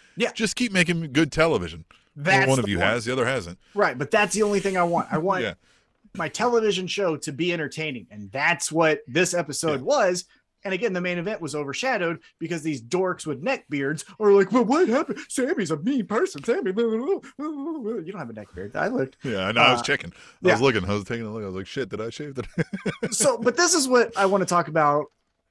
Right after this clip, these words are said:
Speaker 1: as a quick side conversation based off of this story,
Speaker 2: Mm.
Speaker 1: because as it's been reported, Sammy Guevara, this is his second altercation. Uh, it was confirmed by all parties.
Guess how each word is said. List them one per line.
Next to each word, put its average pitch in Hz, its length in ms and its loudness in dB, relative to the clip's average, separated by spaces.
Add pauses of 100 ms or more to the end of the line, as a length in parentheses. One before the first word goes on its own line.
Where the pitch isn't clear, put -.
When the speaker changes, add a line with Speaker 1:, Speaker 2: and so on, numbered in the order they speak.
(720)
Speaker 1:
as 170 340 2
a 180 120 -4
quick - 320 0 (720)
side 156 380 2
conversation 135 840 -2 (140)
based 160 300 2
off 143 200 0
of 120 140 -6
this 139 220 -2
story, 113 340 -6
Speaker 2:
Mm. 107 60 -18
Speaker 1:
because 139 480 2 (100)
as 220 300 2
it's 196 140 -6
been 196 160 2
reported, 113 480 -4 (120)
Sammy 170 380 2
Guevara, 147 420 4
this 131 220 -2
is 123 160 -4
his 131 260 0
second 165 320 0
altercation. 127 760 -4 (400)
Uh, 113 240 -2
it 120 100 -6
was 151 220 4
confirmed 165 500 0
by 127 200 4
all 151 200 4
parties. 147 460 -2